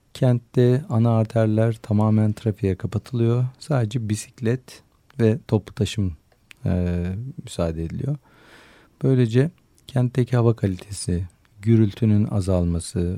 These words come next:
ölümlü kazaların azalması, fiziksel hareketlilik, bir taşta birçok şey yaşanıyor. Hani, e, İstiklal ilk trafiğe kapatıldığında eminim ki esnaflar çok tedirgindi. Yani müşteri gelemeyecek,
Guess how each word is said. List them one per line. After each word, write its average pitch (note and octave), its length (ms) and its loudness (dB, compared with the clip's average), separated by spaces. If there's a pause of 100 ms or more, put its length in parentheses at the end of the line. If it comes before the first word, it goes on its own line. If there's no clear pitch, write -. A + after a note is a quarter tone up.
ölümlü A#2 300 2
kazaların G2 580 2
azalması, F2 640 -2
fiziksel A#2+ 480 -2
hareketlilik, - 800 -6
bir F3+ 60 -2
taşta A2 440 -2
birçok - 340 -6
şey E2+ 240 -2
yaşanıyor. E2+ 560 -4 (920)
Hani, A2+ 260 2 (120)
e, A2 380 4 (420)
İstiklal A#2+ 540 2
ilk C#3 420 -6
trafiğe A#2 320 0
kapatıldığında A2+ 1000 0 (720)
eminim A#2 400 8
ki B2+ 320 2 (240)
esnaflar A2 760 0 (160)
çok - 240 0
tedirgindi. F2+ 540 0
Yani F#2+ 340 4 (400)
müşteri G#2+ 380 2
gelemeyecek, G2 640 2